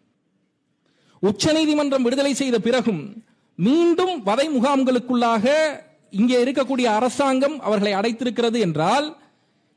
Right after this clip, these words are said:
இங்கே இருக்கக்கூடிய அரசாங்கம் இந்த நாட்டினுடைய உச்ச நீதிமன்றத்தினை மதிக்கவில்லை. வெளிநாட்டில இப்ப நம்ம வெளிநாட்டுக்கு போறோம் அப்படின்னா,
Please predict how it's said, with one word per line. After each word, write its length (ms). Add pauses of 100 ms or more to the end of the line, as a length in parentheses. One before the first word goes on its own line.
இங்கே 360
இருக்கக்கூடிய 360
அரசாங்கம் 840
இந்த 140
நாட்டினுடைய 460
உச்ச 340
நீதிமன்றத்தினை 600
மதிக்கவில்லை. 680 (1700)
வெளிநாட்டில 560
இப்ப 160
நம்ம 200
வெளிநாட்டுக்கு 500
போறோம் 280
அப்படின்னா, 600